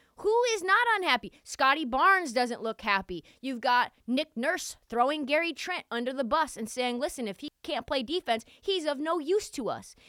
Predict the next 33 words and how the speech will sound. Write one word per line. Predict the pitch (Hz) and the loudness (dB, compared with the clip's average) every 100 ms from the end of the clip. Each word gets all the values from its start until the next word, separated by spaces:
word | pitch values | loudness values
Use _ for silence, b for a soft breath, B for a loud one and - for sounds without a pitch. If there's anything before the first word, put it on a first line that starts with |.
| B | B
He's | 339 349 240 | -6 -4 -4
yelling | 214 247 277 294 | 0 2 2 -2
at | 294 | -4
players | - 311 311 320 | -2 0 2 0
on | 320 320 | -2 -2
the | 330 | -4
coach. | - 440 - B B | 0 2 2 B B
I | - | -6
mean, | 294 | -2
at | 277 | -2
the, | 311 - | -4 -4
on | 320 | -4
the | |
bench. | 277 427 269 - b | 0 -2 -2 -8 b
There's | - 403 | -4 -4
just | - 427 - | -2 -4 -4
so | - 359 415 381 | 0 2 2 0
much | 311 330 - - | -2 -4 -4 -6
going | 285 302 277 | -4 -2 0
on | 320 | 0
with | 294 - | -2 -8
this | 208 | -12
team. | - 403 440 240 180 _ _ _ _ _ _ _ _ _ _ b b b b | -6 -4 -2 -4 -10 _ _ _ _ _ _ _ _ _ _ b b b b
Safe | - - 453 - | -8 -2 0 -2
to | 294 | -6
say, | - 453 247 | 0 0 0
this | 233 | -4
is | 240 | -4
not | 302 320 - | 0 0 0
the | |
way | 277 269 | 0 -2
the, | 208 190 226 214 - - | -2 -6 -4 -4 -4 -2
anybody | 403 554 190 120 95 | 0 0 -6 -8 -16